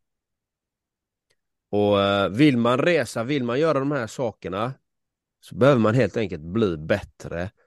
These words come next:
Du behöver skapa ett mervärde till människorna. Och värde, vad innebär det? Vad innebär värde då?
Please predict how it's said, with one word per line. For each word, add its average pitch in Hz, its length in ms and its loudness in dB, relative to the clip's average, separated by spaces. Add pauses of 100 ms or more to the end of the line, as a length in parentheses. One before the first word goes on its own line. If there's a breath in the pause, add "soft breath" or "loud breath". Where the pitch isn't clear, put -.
(180)
Du 85 80 -10
behöver 104 200 0
skapa 123 420 4
ett 85 100 -10
mervärde 104 1500 0 (2000)
till 104 280 -2
människorna. 76 760 -8 (1160)
Och 98 180 -2
värde, 120 280 4
vad 135 120 4
innebär 113 360 4
det? 123 200 2
Vad 120 200 0
innebär 117 320 0
värde 110 480 -2
då? 120 240 -4